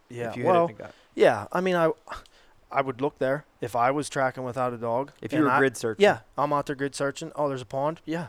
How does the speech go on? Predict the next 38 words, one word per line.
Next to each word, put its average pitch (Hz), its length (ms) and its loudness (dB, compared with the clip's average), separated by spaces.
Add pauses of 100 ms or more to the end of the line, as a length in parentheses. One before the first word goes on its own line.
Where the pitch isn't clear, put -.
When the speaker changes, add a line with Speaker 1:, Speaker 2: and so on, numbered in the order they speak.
Speaker 1:
for 117 160 -16
sure 180 360 -2
I 117 60 -2
would 107 140 -10
go 110 80 -6
Speaker 2:
Mm. 104 60 -10
Speaker 1:
check 107 220 -6
it 87 120 -14 (380)
with 123 320 -4
any 170 200 0
hit 113 320 -8
for - 180 -12
that 139 200 0
matter. 120 340 -6 (460)
Um, 120 400 -2 (680)
but 131 300 -4
that, 135 220 0 (120)
that 135 220 0
just 127 180 -10
proves 127 320 -6
the 107 100 -14
point 131 320 -6
that 117 220 -10
it's 120 220 -8
not 127 240 -2
a 117 60 -2
hundred 123 180 -6
percent. 113 400 -6
You 104 60 -12
know, 104 340 -8
if 110 200 -10
I 113 260 -4 (180)
thought 120 240 -2
I 113 60 -4
smoked - 380 -2
him, 139 240 -6
if 110 160 -10
I 110 200 -6